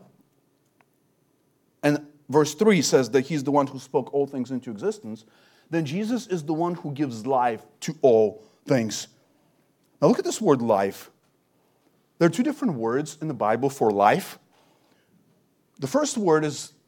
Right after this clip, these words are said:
from which we get the word biology, bios. And we're talking about physical life here. This word is not used in the Gospel of John, but it is used in First John. First John chapter two, verse sixteen says, "For all things,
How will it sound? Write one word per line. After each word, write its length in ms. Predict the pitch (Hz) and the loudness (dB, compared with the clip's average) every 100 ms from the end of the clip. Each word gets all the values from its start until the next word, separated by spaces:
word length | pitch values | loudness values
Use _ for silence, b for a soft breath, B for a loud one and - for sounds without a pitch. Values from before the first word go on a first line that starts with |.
| _ | _
from 180 | - 180 | -6 -2
which 180 | 175 170 | -2 -4
we 60 | 160 | -4
get 180 | 165 | -4
the 60 | 165 | -2
word 240 | 143 135 | -2 0
biology, 580 | 120 120 110 110 98 92 - | 2 2 2 2 -4 -10 -10
bios. 560 | 107 110 98 90 - - _ _ _ _ | -4 -2 -2 -8 -18 -20 _ _ _ _
And 80 | 180 | -4
we're 80 | 180 | 0
talking 200 | 190 165 | 0 0
about 200 | 120 - | -2 0
physical 500 | 165 151 - 107 - | 0 0 -2 -2 0
life 360 | 139 117 107 - | 4 4 4 0
here. 400 | 139 98 95 92 b b b b - | -4 -2 -4 -10 b b b b -2
This 180 | 196 220 | -2 0
word 180 | 302 254 | 0 0
is 140 | 143 | 0
not 240 | 190 214 | 0 0
used 320 | 175 180 175 165 | -2 -4 -4 -6
in 60 | |
the 60 | 147 | -2
Gospel 440 | 127 123 - 123 | -2 -2 -6 -8
of 80 | 101 | -6
John, 340 | 110 123 185 | -4 0 2
but 160 | 156 135 | 2 2
it 100 | 156 | 2
is 220 | 311 277 | 2 0
used 300 | 160 160 165 | 0 0 0
in 80 | 156 | -2
First 320 | - 240 143 | 0 0 0
John. 340 | 117 104 151 180 B B B | 0 0 0 -4 B B B
First 220 | 185 180 | 4 6
John 200 | 196 202 | 6 6
chapter 280 | 214 190 180 | 6 6 4
two, 180 | - 214 | 0 2
verse 220 | 165 156 | 2 2
sixteen 340 | 233 233 185 | 0 0 0
says, 220 | 160 170 - | 0 -2 2
"For 140 | 180 | 4
all 100 | 190 | 4
things, 440 | 185 170 165 - | 4 0 0 -6